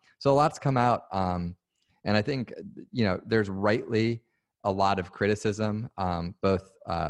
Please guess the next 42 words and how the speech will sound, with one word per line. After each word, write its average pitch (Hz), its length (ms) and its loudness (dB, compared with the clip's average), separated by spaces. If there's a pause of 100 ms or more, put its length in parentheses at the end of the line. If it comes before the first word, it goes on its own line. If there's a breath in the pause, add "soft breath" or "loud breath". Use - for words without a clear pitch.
in 92 140 -2
s-, - 200 -12
some 95 300 -4
of 95 60 -2
the 85 200 -2
cultural 104 420 0
things 95 320 -2
that 92 140 -2
have 92 180 -2
come 95 160 -2
out 87 140 0
about - 180 -6
stories 90 320 -2
about 87 160 -2
how 85 180 0
he, 87 200 -2 (120)
how 87 200 0
he 87 120 2
led 87 300 0 (140)
the, 85 280 0 (600)
the, 87 400 -2
uh, 85 160 -4
organization. 90 720 -4
You 85 100 -4
know, 82 120 -4 (120)
if, - 100 -8 (120)
if 90 160 -4
those 90 240 0
rumors 87 400 -6
are 85 100 -4
true, 87 560 -2 (360)
um, 85 220 -2
I 78 60 -4
think, 85 160 -4 (400)
you 90 140 -6
know, 78 160 -6 (260)
people 90 300 -4
need 85 160 -2
to 87 40 -4
be 85 120 -2
held 82 300 -2
to, 85 260 -4